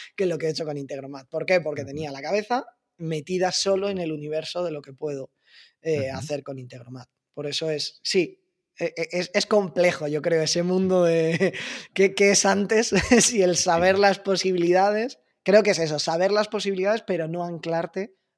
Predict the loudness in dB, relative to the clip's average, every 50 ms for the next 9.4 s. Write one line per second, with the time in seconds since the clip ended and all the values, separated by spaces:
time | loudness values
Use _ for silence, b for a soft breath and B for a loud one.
0 | _ -10 -8 -8 -6 -6 -8 -10 -12 -14 -14 -14 -10 -8 -8 -6 -6 -6 -8 -8
1 | -10 -10 -12 -12 -12 -14 -14 -16 -20 -20 -18 -16 -14 -10 -8 -6 -6 -6 -6 -6
2 | -6 -6 -8 -10 -8 -8 -8 -6 -6 -6 -6 -6 -6 -6 -6 -6 -6 -10 -12 -16
3 | _ b b b b b b b _ -14 -12 -10 -8 -8 -4 -4 -4 -4 -4 -6
4 | -8 -8 -12 -12 -12 -14 -14 -14 -12 -10 -10 -10 -12 _ _ _ _ _ _ _
5 | -12 -10 -10 -8 -8 -8 -8 -8 -10 -8 -8 -8 -8 -8 -12 -10 -10 -10 -8 -8
6 | -8 -6 -6 -6 -4 -4 -6 -6 -6 -6 -6 -6 -8 -10 -10 -14 -12 -14 -16 -16
7 | -18 _ _ _ -14 -10 -8 -6 -4 -4 -4 -6 -6 -6 -8 -8 -10 -8 -6 -6
8 | -6 -6 -6 -8 -8 -8 -10 -10 -10 -12 -18 -18 _ _ _ _ _ _ _ _
9 | _ -16 -16 -16 -16 -20 _